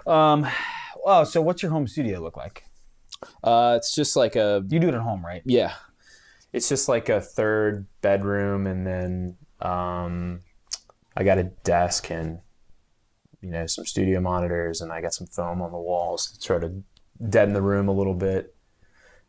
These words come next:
Speaker 2: And yeah, it's not much, man. I got, like, a little condenser mic and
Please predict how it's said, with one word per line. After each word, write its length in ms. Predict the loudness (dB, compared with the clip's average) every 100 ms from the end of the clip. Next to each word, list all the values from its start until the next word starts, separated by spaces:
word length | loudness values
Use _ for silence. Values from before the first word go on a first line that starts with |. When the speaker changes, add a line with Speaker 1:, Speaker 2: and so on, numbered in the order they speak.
| _ _ _ _ _ _ _ _ _ _ -2
Speaker 2:
And 380 | 0 0 0
yeah, 160 | 2 2
it's 140 | 4
not 160 | 0 0
much, 280 | 2 0 -2
man. 220 | -4 -2
I 80 | 0
got, 160 | 2
like, 140 | 0 0
a 60 |
little 280 | 0 0 0
condenser 480 | -2 -4 -2 -2 -4
mic 480 | -4 -4 -6 -6 -6
and 340 | -6 -4 -8